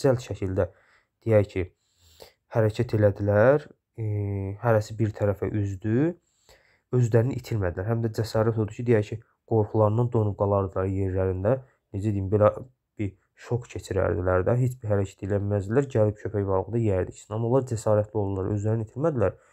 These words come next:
Yəni bir çeviklik edib, cəlli eləyib vəziyyətdən çıxa bildilər, belə lori dildə deyək. Deməli, yəni orada plan qurmaqdan söhbət keçmir, getmir, çünki onlar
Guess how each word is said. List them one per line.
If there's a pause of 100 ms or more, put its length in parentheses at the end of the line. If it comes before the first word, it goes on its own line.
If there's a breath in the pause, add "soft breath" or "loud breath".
(260 soft breath)
Yəni
bir (1120 soft breath)
çeviklik
edib,
cəlli
eləyib (800)
vəziyyətdən
çıxa
bildilər,
belə
lori
dildə
deyək. (440)
Deməli, (420 soft breath)
yəni
orada
plan
qurmaqdan
söhbət
keçmir, (200)
getmir,
çünki
onlar